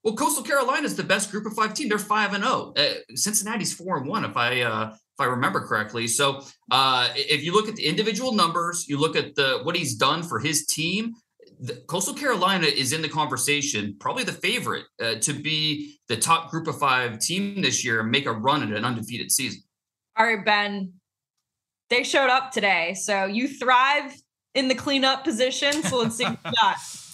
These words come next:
Speaker 3: Well, they picked two really good picks because I think those are the two picks to choose from. One on each side of the ball, Grayson McCall at Coastal Carolina, who's been a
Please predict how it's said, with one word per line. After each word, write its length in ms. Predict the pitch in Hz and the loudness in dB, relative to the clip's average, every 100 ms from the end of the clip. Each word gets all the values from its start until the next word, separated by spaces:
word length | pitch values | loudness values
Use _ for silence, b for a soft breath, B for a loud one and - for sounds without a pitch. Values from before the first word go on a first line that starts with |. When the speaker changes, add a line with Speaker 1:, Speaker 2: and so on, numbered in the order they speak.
| - | -14
Speaker 3:
Well, 440 | 127 156 160 160 | -2 2 4 4
they 240 | 143 170 165 | 4 0 0
picked 260 | 202 190 | 0 -2
two 160 | - 202 | -2 0
really 220 | 180 180 | 2 2
good 200 | 175 175 | 0 -2
picks 320 | 170 202 196 | 0 0 0
because 380 | - 143 160 139 | -6 -2 0 0
I 80 | 139 | 0
think 220 | 143 147 | 0 0
those 260 | 151 156 139 | 0 0 0
are 300 | 127 151 165 | 4 4 4
the 120 | 151 | 0
two 220 | - 170 | -2 -2
picks 300 | - 165 165 | 0 -2 -2
to 80 | 156 | -6
choose 260 | 127 165 180 | -4 -4 -2
from. 240 | 120 107 | -4 -2
One 160 | 113 135 | 2 2
on 140 | 135 | 2
each 140 | 139 | 0
side 180 | 127 139 | 0 0
of 80 | 135 | 0
the 40 | |
ball, 360 | 117 120 127 131 | 0 4 4 4
Grayson 360 | 123 123 127 120 | 0 -4 -4 -6
McCall 280 | 127 123 | 0 2
at 80 | 123 | 2
Coastal 320 | 131 123 - | -4 -6 -8
Carolina, 560 | 110 123 110 110 123 135 | -4 -2 0 2 2 0
who's 160 | 110 95 | -4 -4
been 180 | 117 | -2
a 260 | 113 107 104 | 0 0 0